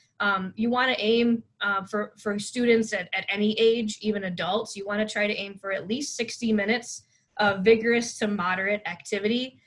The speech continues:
And what that means is if, if I'm talking to you, if we're all walking together or running together, it should be really hard for us to have a conversation to each other.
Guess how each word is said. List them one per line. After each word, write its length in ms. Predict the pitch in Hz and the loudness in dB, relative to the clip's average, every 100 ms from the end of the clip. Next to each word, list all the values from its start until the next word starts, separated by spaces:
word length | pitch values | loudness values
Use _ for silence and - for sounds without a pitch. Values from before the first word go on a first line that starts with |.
| _ - | _ 2
And 140 | 220 | 6
what 120 | 226 | 6
that 200 | 226 233 | 4 2
means 320 | 233 226 220 214 | 4 4 4 4
is 340 | 208 202 - _ | 2 0 -6 _
if, 240 | 208 190 - - | -2 -2 -6 -12
if 140 | 202 | -2
I'm 180 | 202 208 | -2 -2
talking 520 | 220 220 220 214 214 | 0 -2 0 0 0
to 120 | 208 214 | 0 0
you, 140 | 214 | 0
if 60 | 202 | 0
we're 160 | 208 202 | -4 -2
all 220 | 208 202 | 0 0
walking 340 | 202 202 220 202 | -2 -2 -2 -2
together 420 | 202 202 202 196 | 0 0 0 -2
or 60 | |
running 300 | 190 196 202 | -2 -2 -4
together, 560 | 202 196 190 190 208 208 - _ | -10 -6 -2 0 0 -2 -8 _
it 120 | 240 | -4
should 140 | - 254 | 0 -2
be 120 | 269 | 0
really 260 | 247 247 240 | 2 4 4
hard 260 | 214 202 | 4 2
for 140 | 202 202 | 0 -2
us 120 | - | -2
to 60 | 196 | -4
have 180 | 190 | -2
a 40 | 185 | -2
conversation 720 | 202 190 185 170 185 - 180 | -4 -4 -4 -8 -8 -8 -12
to 140 | 170 165 | -12 -14
each 160 | 165 | -8
other. 320 | 156 147 123 | -6 -6 -8